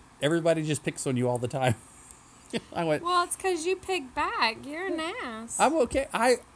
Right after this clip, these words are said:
Speaker 1: that's the way I am. I pick on people. I expect people to pick on me, and I don't mean anything by it. And I, as long as," I told him, I said, "As long as whatever you're saying, you're not actually saying with any kind of malice. You're not mean, not mad about it.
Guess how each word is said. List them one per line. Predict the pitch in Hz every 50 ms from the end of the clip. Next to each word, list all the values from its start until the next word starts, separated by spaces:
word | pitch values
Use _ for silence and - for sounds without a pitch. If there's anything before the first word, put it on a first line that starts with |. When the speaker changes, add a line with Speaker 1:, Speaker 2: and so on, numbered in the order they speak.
| - - - - - - - - - - - -
Speaker 1:
that's | 147 190 214 214 -
the | - 226
way | 214 214 202
I | 190 185
am. | 180 170 135 113 -
I | 139 151
pick | - - 185 180 185
on | 202 202 185
people. | - 170 143 131 156 147
I | 131 143
expect | 139 - - - 156 151
people | - 175 175
to | 180 175
pick | - 185 170 170
on | 175 180 175 160
me, | 135 123 123 127 - - -
and | 135 139
I | 143
don't | 151 165 175 175 160
mean | 175 175 175
anything | 175 165 175 170 151
by | 147 139 123 120 120
it. | 123 113 - -
And | 123 127 123 120 123 - - - - - - - - - - - - - - - - -
I, | 135 131 - - -
as | 127 131 127
long | 165 170 185 202 208
as," | 196 185 165 147 143 127 - - - -
I | 131 143
told | - - 185 180 185
him, | 156 151 127 127
I |
said, | 120 - 131
"As | 131 131
long | 131 139 160 202 226
as | 220 190 175 170
whatever | 147 165 165 170 170 180
you're | 170 151
saying, | - - 160 151 160 165 170 165 156 -
you're | - 131 139
not | 143 147 156 -
actually | 139 143 147 - - 147 143
saying | - - 151 139 139
with | 139 127
any | 139 139 127
kind | - 139 127
of | 113
malice. | 107 104 107 117 117 117 117 113 -
You're | 117 120
not | 123 123 104
mean, | 107 113 117 120 120 120 110
not | 107 113 107 104
mad | 104 104 107 113 120 120 113
about | 113 117 120 120 117
it. | 120 127